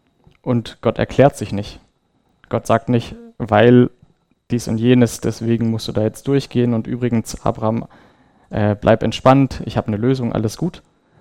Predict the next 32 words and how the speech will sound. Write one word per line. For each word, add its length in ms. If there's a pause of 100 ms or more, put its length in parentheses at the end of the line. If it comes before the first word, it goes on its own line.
(140)
Ja, 120
der 120
sagt 200
einfach 220
nur, 180
„Geh 100
hin, 180
bring 200
deinen 160
Sohn 180
um, 160
fertig.“ 380 (3000)
Und 140
dann 140
drei 200
Tage 340
von 180
Beersheba 460
nach 180
Moria, 540 (260)
einen 120
halben 260
Tag 240
den 160
Berg 260
hoch, 300 (1300)
Altar 480
bauen, 460 (600)
Sohn 300
fesseln, 580 (280)
Messer 280
packen. 380